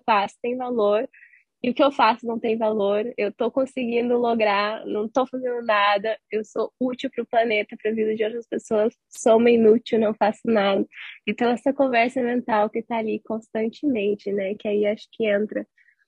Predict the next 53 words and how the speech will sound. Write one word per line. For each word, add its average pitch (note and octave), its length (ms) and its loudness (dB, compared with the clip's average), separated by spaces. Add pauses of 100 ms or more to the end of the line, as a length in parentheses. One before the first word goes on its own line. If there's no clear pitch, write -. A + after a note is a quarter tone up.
(160)
no A#3 120 0
que A#3+ 140 0
vocês G#3+ 280 0
estavam G#3+ 340 2
falando G#3 440 2
de - 80 -10
saúde G#3 400 -2
mental, G3+ 720 -4
que F#3+ 400 -4
o G#3+ 80 -6
quão G3+ 240 0
nocivo A3+ 760 -2
é, F#3+ 200 0
né, F#3+ 200 -2
essas G#3 220 -4
mensagens G3+ 480 -4
negativas G3 640 -4
que G3+ 100 -6
a - 20 -2
gente, G3 520 -4 (1000)
que A#3+ 80 -2
a A#3+ 40 2
gente C4 260 2
fala B3+ 380 4
pra A#3 160 -2
gente A#3 280 -2
mesma, G#3 420 -2
né? G3+ 240 -2 (180)
E G#3 100 -4
aí, G3+ 200 0
quando A#3 180 -4
a A3+ 40 -6
gente A3 240 -6
vai G#3+ 200 -2
pro B3 200 -6
mundo, A3+ 360 0
às G#3+ 120 -2
vezes G#3 200 -2
a A3+ 60 0
gente A3 280 -4
vê G#3+ 140 0
um A3+ 160 -2
detalhe. G#3+ 720 -4
Fiquei A3 180 -6
pensando G#3+ 420 -2
na G#3 180 0
fala G#3 260 0
da G3+ 100 2
Adriana, G3 520 0
quando F#3+ 120 -14
ela G3 160 -4
tava G3+ 320 -2
lá F#3+ 280 2